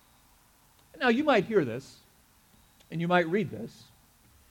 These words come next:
You might say, "Okay, is this saying that God is some kind of vindictive killjoy? Like, okay, you, you, you can have a good time, but you can only have a good time with me."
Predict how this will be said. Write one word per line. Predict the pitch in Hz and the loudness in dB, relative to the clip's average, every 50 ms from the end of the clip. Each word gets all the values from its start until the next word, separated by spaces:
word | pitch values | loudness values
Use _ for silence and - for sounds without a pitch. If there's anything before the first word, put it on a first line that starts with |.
| _ _ - | _ _ -12
You | 254 294 | -4 0
might | 262 196 | 0 2
say, | - 208 180 | 4 4 4
"Okay, | 165 165 160 143 | 4 4 2 0
is | 135 | 0
this | - - - | -2 -8 -10
saying | - 277 254 220 | -8 -6 -6 -6
that | 147 127 | -8 -4
God | 120 127 143 156 147 | 0 2 2 2 0
is | 131 | -2
some | - 139 | -8 -8
kind | - 170 143 | -8 -8 -8
of | 110 | -8
vindictive | 104 123 131 123 143 151 147 - 131 - - | -8 -8 -6 -4 -4 -4 -4 -6 -8 -10 -8
killjoy? | - 151 156 165 151 170 180 185 196 214 - - - _ _ _ _ _ _ _ _ _ _ _ _ _ _ _ _ _ _ _ _ _ _ - | -4 -2 -2 -2 -2 -4 -4 -4 -6 -6 -10 -16 -20 _ _ _ _ _ _ _ _ _ _ _ _ _ _ _ _ _ _ _ _ _ _ -12
Like, | 151 143 | -2 2
okay, | 220 196 170 135 113 107 110 - | 2 4 4 4 2 0 -4 -10
you, | 139 156 185 220 | -10 -8 -6 -6
you, | 208 202 196 233 233 | -4 -2 -2 -2 -2
you | 196 - 170 190 240 | -4 -6 -6 -2 2
can | - 214 170 | 2 4 4
have | 208 254 254 | 4 2 2
a | |
good | 202 254 254 175 | 0 -2 -2 -2
time, | 247 262 269 226 170 | 2 2 4 4 4
but | 147 147 - | 2 -2 -8
you | 147 | -10
can | - 180 | -8 -4
only | 165 214 220 170 | -4 -2 -2 0
have | 202 196 156 | 0 0 0
a | 143 | 0
good | 170 151 | -2 -6
time | - 180 170 156 | -4 -6 -6 -6
with | 131 113 131 | -8 -8 -8
me." | 160 156 107 | -8 -10 -10